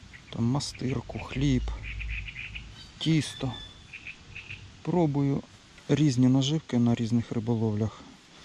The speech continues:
А він все одно тільки на черв'ячка клює. Більше нічого не хоче.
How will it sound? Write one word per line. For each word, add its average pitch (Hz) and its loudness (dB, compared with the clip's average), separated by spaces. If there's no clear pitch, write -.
А 151 -2
він 147 2
все 147 -4
одно 156 0
тільки 139 -4
на 131 4
черв'ячка - -6
клює. - -8
Більше 131 -4
нічого 117 0
не 104 -2
хоче. - -12